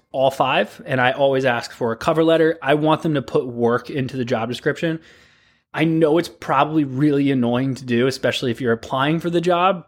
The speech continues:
but I need to know that you're willing to put in the work. And usually I find that only a handful of people actually put in the work to actually answer the questions the way that I'd like to read them and the way that I would like to see the proposal made.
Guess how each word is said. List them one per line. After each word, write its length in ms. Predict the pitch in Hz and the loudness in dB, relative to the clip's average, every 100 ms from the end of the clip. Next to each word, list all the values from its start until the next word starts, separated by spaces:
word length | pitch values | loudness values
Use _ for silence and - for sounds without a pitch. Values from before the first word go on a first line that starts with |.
| _ | _
but 360 | 175 165 160 - | 2 2 2 -2
I 200 | 143 165 | -2 0
need 240 | 185 185 160 | 0 -2 -2
to 100 | 165 | -4
know 300 | 147 151 151 | 2 2 2
that 100 | 139 | 0
you're 140 | 135 | -2
willing 300 | 131 139 131 | 0 0 -2
to 60 | 123 | -4
put 200 | - 135 | -2 0
in 100 | 127 | 0
the 80 | |
work. 420 | 113 113 156 190 - - _ | 0 2 0 -2 -10 -20 _
And 140 | 151 | -2
usually 460 | 143 147 190 214 190 | 0 0 0 2 2
I 80 | 165 | 0
find 420 | - 147 160 170 | 0 0 2 2
that 320 | 156 135 - _ _ | 2 0 -6 _ _
only 260 | 156 175 190 | 0 2 2
a 80 | 160 | 0
handful 460 | 135 151 147 156 | 0 0 2 2
of 80 | 139 | 2
people 340 | 151 135 - - | 0 -2 -4 -8
actually 460 | 123 - - 143 | -8 -6 -2 -2
put 220 | 120 151 135 | 0 2 2
in 100 | 127 | 2
the 80 | |
work 360 | 117 113 123 - | 2 2 0 -2
to 140 | 143 | -8
actually 400 | 135 123 - 131 | -4 -4 -2 -2
answer 220 | 123 120 117 | -2 -4 -6
the 80 | |
questions 480 | 113 - 120 143 127 | -6 -6 -6 -4 -4
the 80 | 135 | 2
way 140 | 123 | 2
that 120 | 120 120 | 4 2
I'd 140 | 120 | 2
like 200 | 120 113 | 0 0
to 100 | 117 | -6
read 240 | 113 139 | -6 -2
them 180 | 165 190 - - - _ | 0 -2 -6 -16 -20 _
and 120 | 131 | -4
the 60 | 127 | 0
way 140 | 135 | 2
that 120 | 127 123 | 4 4
I 120 | 127 | 4
would 120 | 123 | 4
like 160 | 120 117 | 0 -2
to 80 | |
see 380 | 117 - 120 117 | -8 -2 0 0
the 120 | 117 | 0
proposal 440 | 113 117 156 147 123 | -6 -4 -2 0 0
made. 300 | 110 110 | -2 -6